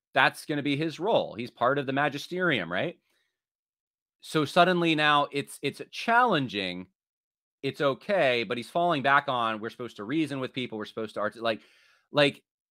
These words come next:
it, this is re-, this is not a well thought out public theology at all, in my opinion. This is a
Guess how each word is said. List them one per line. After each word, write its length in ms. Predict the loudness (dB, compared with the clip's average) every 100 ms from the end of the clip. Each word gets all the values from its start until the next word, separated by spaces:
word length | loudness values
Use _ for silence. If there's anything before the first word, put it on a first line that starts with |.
| _ _ -12
it, 140 | -12 -12 -18
this 340 | -2 0 0 -2
is 260 | -4 -6
re-, 200 | -6 -6 -8 -18 -18 _ _ _ _ -6
this 200 | -4 -2
is 120 | 2
not 180 | 6 6
a 40 |
well 200 | 6 4
thought 260 | 6 2 4
out 160 | 2
public 260 | -2 -6 -8
theology 540 | -6 -4 -4 -8 -12
at 80 | -8
all, 280 | -8 -10 -16 -6
in 80 |
my 120 | -2 -2
opinion. 420 | -2 -8 -8 -20 _ _ _ _ _
This 380 | -4 0 0 -2
is 560 | 0 2 2 0 -6 -14 _ _ _ _ _ -2
a 460 | 0 0 -2 -4